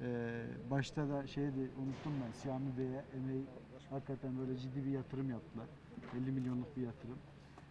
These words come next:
Yüklenici firmaya, Siyami Bey adına çok çok teşekkür ediyorum. Tekrar çalışma arkadaşlarımıza ve emeği geçen, bizim isimlerini unuttuğumuz tüm arkadaşlarımıza, e, saygılarımı iletmek istiyorum. Yine hakeza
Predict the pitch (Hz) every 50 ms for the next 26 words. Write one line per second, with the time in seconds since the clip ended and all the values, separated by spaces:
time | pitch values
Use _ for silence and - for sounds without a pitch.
0 | - - 131 127 - - 139 139 135 131 127 - - 139 127 131 123 120 123 123
1 | - - - 131 127 127 131 127 123 120 120 113 117 123 120 - 139 131 - -
2 | 123 - - 127 107 - 131 120 - - 135 120 104 110 107 110 117 - - -
3 | 226 143 139 123 - 135 127 135 - - - - - - - - - - - 147
4 | 139 123 - 147 143 135 123 - - 127 117 123 117 - - 120 113 113 113 110
5 | 127 127 123 135 139 139 143 143 139 139 143 143 135 139 131 - - - 120 113
6 | 117 - - - - - - - - - 131 139 151 147 143 135 - 147 143 139
7 | 139 135 131 135 131 127 127 127 147 151 147 143 131 - - 135 131 123 123 127
8 | - - - - - - - - - - - 208 170 143 135 123 - 139 131 123
9 | - - 127 120 120 117 113 135 143 156 - - - - - - - - - -
10 | - 123 120 120 117 117 120 120 - - - 139 139 135 135 139 139 139 139 139
11 | 135 135 123 - 123 120 110 - - - - 123 117 131 131 127 - - - -
12 | - 160 160 165 151 147 160 160 156 - - 143 131 123 143 156 156 156